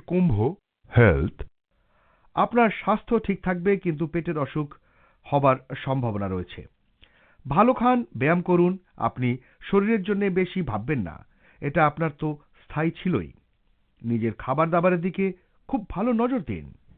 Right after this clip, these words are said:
Speaker 2: শুভকামনা রইল।
Speaker 1: রাশি মীন, ওভারভিউ।
Speaker 2: সমস্যার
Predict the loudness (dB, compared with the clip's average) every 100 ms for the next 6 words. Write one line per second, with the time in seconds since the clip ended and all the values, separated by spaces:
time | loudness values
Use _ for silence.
0 | _ -12 -2 0 0 -2 -2 -4 -8 -12
1 | -18 _ _ _ _ _ 4 4 6 6
2 | 8 10 10 8 4 -6 _ 0 4 4
3 | 2 -4 -12 _ _ _ 4 8 10 8
4 | 8 8